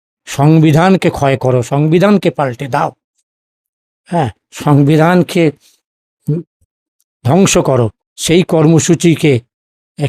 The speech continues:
কার্যত সাহায্য হচ্ছে কিনা। আমার বিশ্বাস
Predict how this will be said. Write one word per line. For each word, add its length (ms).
কার্যত 540
সাহায্য 520
হচ্ছে 280
কিনা। 280
আমার 400
বিশ্বাস 680